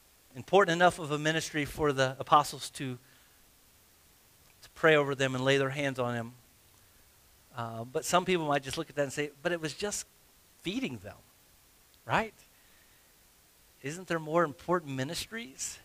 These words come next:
And I would say, "Not when we understand that every ministry is just a means to the mission." We're all headed to the same place of telling,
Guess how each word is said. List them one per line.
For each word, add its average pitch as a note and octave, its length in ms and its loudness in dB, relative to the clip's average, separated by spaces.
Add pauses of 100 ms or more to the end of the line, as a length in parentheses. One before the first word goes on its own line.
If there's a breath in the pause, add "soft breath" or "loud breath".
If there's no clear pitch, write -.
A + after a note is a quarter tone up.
(1700 soft breath)
And B2+ 80 -8
I D#3+ 100 2
would F3 140 0
say, E3+ 380 -2
"Not D#3+ 360 2
when E3 160 -6
we D#3 160 -6
understand D#3+ 560 -8
that C3+ 120 -4 (180)
every F3 400 -6
ministry E3 640 -10
is C3+ 160 -12
just - 300 -16
a C#3 40 -8
means C#3+ 680 -14
to D#3+ 200 -10
the C#3 140 -12 (140)
mission." - 320 -12 (2500)
We're C#3+ 160 -2
all E3 200 4
headed E3+ 320 -2
to D3+ 80 -12
the C3 100 -16
same E3 300 -12
place E3+ 420 -10
of - 180 -16
telling, D#3+ 340 -10